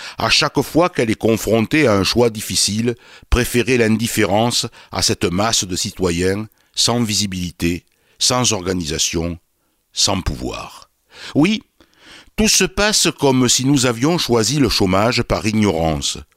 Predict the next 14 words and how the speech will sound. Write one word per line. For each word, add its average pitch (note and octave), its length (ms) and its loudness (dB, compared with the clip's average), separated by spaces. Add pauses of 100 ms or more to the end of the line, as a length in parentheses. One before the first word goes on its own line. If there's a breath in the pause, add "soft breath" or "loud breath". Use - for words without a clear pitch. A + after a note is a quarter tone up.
(200)
par E2+ 180 -2
manque G#2 320 -2
de E2+ 100 -6
vigilance. D2 680 -8 (640 loud breath)
Le G2 100 0
gouvernement A2 760 2 (260 loud breath)
a - 100 -4
pourtant - 460 0
placé A2+ 320 0
l'emploi G#2 520 2 (140 loud breath)
en A2+ 220 0
tête A#2 260 0
des E2 140 -4
priorités. D2+ 680 -6